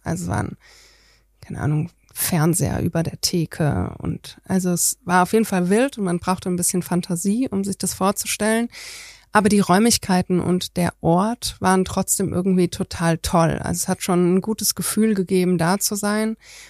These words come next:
Und die, der urbane Teil von Koblenz im Rauental, das ist eigentlich auch was, was uns gut gefällt. Es hat so ein bisschen Großstadt-Flair und ja, ich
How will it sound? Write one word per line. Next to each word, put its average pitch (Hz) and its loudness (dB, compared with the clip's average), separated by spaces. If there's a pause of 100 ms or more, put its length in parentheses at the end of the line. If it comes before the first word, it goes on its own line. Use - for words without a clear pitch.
(140)
Und 190 2
die, 185 2
der 175 2 (160)
urbane 196 2
Teil 180 4
von 190 2
Koblenz 175 2
im 190 2
Rauental, 175 2
das 190 2
ist 190 0
eigentlich 190 0
auch 175 -2
was, 180 -2
was 175 -2
uns 175 -2
gut 208 -4
gefällt. 165 -4 (640)
Es 185 2
hat 196 2
so 214 4
ein 208 6
bisschen 185 4
Großstadt-Flair 180 2
und 175 -6 (1000)
ja, 170 0
ich - 0